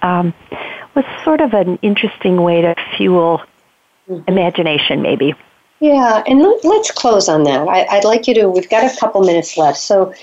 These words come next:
Speaker 2: what would be your message? I mean, in terms of new treatments and devices you see coming along to help women with positive sexual function and good health and intimacy, what would you like to leave our listeners with?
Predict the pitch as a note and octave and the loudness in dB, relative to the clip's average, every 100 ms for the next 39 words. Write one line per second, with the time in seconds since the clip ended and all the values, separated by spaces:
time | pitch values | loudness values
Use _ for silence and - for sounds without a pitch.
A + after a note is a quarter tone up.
0 | - - - G4 A4 F#4+ A#3+ G3+ F3+ D#3 | -20 -8 0 4 4 4 2 2 2 0
1 | D3+ - - - - F#3+ F3 E3+ G#3 F#3+ | -2 -6 -8 -6 0 2 2 0 2 2
2 | E3+ D#3+ D#3+ D#3 - A#3+ G#3+ G3+ F#3+ F3 | 2 2 2 0 0 0 2 2 2 2
3 | E3 D#3 F3+ F3+ F#3 - E3+ - F#3+ F#3 | 2 2 0 0 -2 -2 0 2 2 2
4 | F3+ - - - - A3 G#3+ F3+ F3 F3 | 0 -6 -18 -6 0 2 4 2 2 0
5 | D#3+ - G#3 G3+ G3+ F#3+ F3+ D#3+ D#3 - | -2 0 0 2 2 4 4 2 -2 -8
6 | - A#3 A#3 A3 G3 E3 G3+ F#3 - F3 | -2 0 2 0 -2 -2 -2 -2 0 -2
7 | - E3+ D#3+ - D#3 D3 D3+ G3+ G3+ G3 | 0 0 0 2 2 2 2 0 0 0
8 | D#3+ D#3 D#3 C#3 E3+ E3+ E3 D3 - C#3 | 0 0 0 0 0 0 0 0 0 0
9 | C3 - - - - B4+ A#4 A4 B3 G3+ | 0 -4 -14 -12 -2 2 4 4 4 2
10 | - F#3 E3 D3+ C3+ C3 - C3 - C3 | 0 0 2 2 2 0 -2 -2 0 -2
11 | B2 | -4